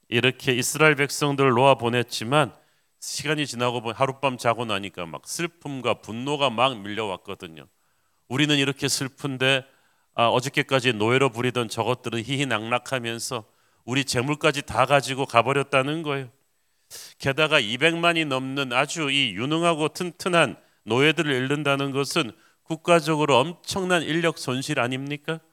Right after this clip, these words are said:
힘든 일은 이스라엘 백성들이 다 해줬는데 그러면 안 그래도 힘들어진 이집트 경제를 복구하는 일이 너무 힘듭니다. 아, 하나님의 무서운 권능에 한때 굴복해서 이스라엘 백성을 놓아보냈던 바로의 마음이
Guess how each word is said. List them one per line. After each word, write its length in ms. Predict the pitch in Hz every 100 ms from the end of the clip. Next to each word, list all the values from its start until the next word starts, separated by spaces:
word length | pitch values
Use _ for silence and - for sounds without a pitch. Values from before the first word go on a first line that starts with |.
| _ _ _ _ -
힘든 360 | 185 175 180
일은 180 | 170 156
이스라엘 380 | 135 - 170 160
백성들이 460 | 156 - 147 139
다 140 | - 104
해줬는데 720 | 131 143 139 135 131 156 175 _ _ _ _ _ - -
그러면 400 | - 180 185 190
안 200 | 98 120
그래도 340 | 151 180 185 170
힘들어진 800 | - 185 170 170 165 143 147 123 _ _
이집트 400 | 127 127 - 170
경제를 420 | 143 127 135 147
복구하는 640 | - 139 - 170 156 156 147
일이 260 | 147 156
너무 280 | 92 110 160
힘듭니다. 600 | 170 180 165 160 127 - _ _ _ _ _ _ - - _
아, 80 | -
하나님의 840 | - 175 180 170 165 160 120 - _ _ _ _
무서운 420 | 139 - 170 160
권능에 600 | 147 117 135 147 151 127 -
한때 340 | 160 151 160
굴복해서 920 | - 139 139 151 - 147 - 165 165 _ _ _ -
이스라엘 340 | 127 151 156
백성을 360 | 151 147 - 147
놓아보냈던 760 | 127 151 147 139 143 - 139 127
바로의 440 | 101 110 139 143
마음이 440 | 120 117 123 165